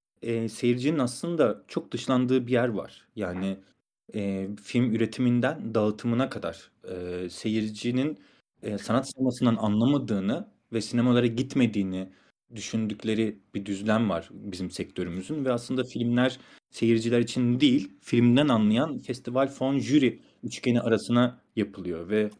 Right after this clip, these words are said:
ben de bir seyirci olarak, e, şimdi Ayvalık'ta yaşıyorum ama bir sene önce Kadıköy'de yaşıyordum. On yıldır, e, Moda'da yaşıyordum. Ve Kadıköy sinemasında, Rex'te gittiğim filmlerde hep gerçekten ana dil filmlerden bahsediyorum bu arada, yerli yapımlardan. Çünkü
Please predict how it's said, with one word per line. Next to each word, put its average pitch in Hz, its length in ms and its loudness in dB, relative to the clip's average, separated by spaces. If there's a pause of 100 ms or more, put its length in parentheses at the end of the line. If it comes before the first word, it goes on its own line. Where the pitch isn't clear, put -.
ben 127 180 2
de 151 80 0
bir 117 40 -6
seyirci 110 440 -2
olarak, 104 380 2 (340)
e, 98 260 -4
şimdi 123 240 0
Ayvalık'ta 127 400 2
yaşıyorum 120 360 0
ama 175 200 0
bir 123 60 -6
sene 131 160 -4
önce 120 260 2
Kadıköy'de 120 440 0
yaşıyordum. - 400 -6
On 107 100 0
yıldır, 104 420 0 (380)
e, 101 100 -4
Moda'da 104 360 0
yaşıyordum. 90 500 -6 (460)
Ve 131 380 4 (220)
Kadıköy 131 360 -2
sinemasında, 127 520 -2
Rex'te 123 280 -2
gittiğim 131 420 -2
filmlerde 131 760 0 (220)
hep 175 200 0
gerçekten 156 760 2
ana 135 200 6
dil 117 120 2
filmlerden 95 560 0
bahsediyorum 90 500 -8
bu 87 60 -4
arada, 85 160 -6
yerli 92 300 0
yapımlardan. 92 600 -2
Çünkü 113 420 -4